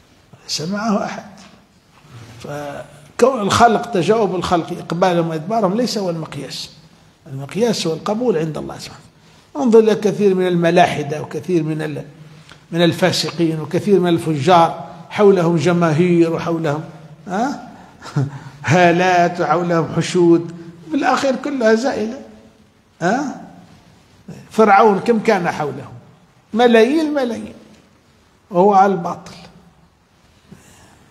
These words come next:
لكن صاحب الحق أمة وحده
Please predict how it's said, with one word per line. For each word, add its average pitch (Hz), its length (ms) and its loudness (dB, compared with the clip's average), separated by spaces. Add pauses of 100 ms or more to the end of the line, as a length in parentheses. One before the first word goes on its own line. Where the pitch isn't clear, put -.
(1200)
لكن 175 320 2
صاحب 165 380 2
الحق 165 340 0 (540)
أمة 285 420 -6
وحده - 360 -4